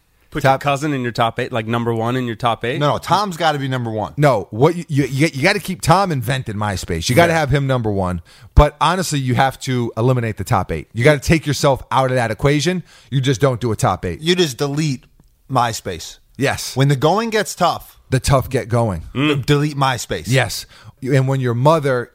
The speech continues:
Speaker 2: gets a Facebook account, you know it's time for you to go.
Speaker 3: You gotta deactivate it.
Speaker 2: Sorry, Mom. No, no shots fired there. Mom
Speaker 3: All right,
Speaker 2: Dukes.
Speaker 3: good. Okay, Game of Thrones.
Speaker 2: Mom Dukes, the Facebook guru. Okay.
Speaker 3: Yeah.
Speaker 2: Uh, Game of Thrones, there it is. Okay, so hopefully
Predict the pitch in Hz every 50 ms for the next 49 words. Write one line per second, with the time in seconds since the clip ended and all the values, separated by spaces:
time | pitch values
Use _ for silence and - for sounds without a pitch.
0 | _ - 110 95 135 123 - 117 104 - 170 190 185 - - - 127 - - 113
1 | - - 127 120 117 - 131 127 123 120 113 107 - - 135 113 107 98 - 104
2 | 98 98 85 87 85 85 71 67 - - - 98 98 131 131 135 113 135 160 160
3 | 165 - - 104 95 80 - - - - 143 135 120 101 101 92 87 87 107 123
4 | 120 110 101 107 117 123 120 - - 120 107 - - 101 87 82 80 73 76 71
5 | 76 - _ _ _ _ _ - 147 151 147 165 143 131 113 160 151 135 - -
6 | - _ _ _ _ - 139 143 131 147 127 101 120 156 165 160 151 - 160 147
7 | 131 117 127 160 180 202 190 165 196 175 - - - 147 - - - 160 170 151
8 | - 123 139 - - _ 104 104 117 107 92 80 69 73 - 156 160 139 123 131
9 | 107 92 - _ _ - _ _ _ - 143 139 135 135 110 160 185 202 208 185
10 | - 170 170 170 170 147 113 147 143 139 135 120 98 90 87 147 143 - 156 131
11 | 120 - 139 131 120 107 - _ _ _ _ - - 151 180 196 - - 135 127
12 | 127 131 123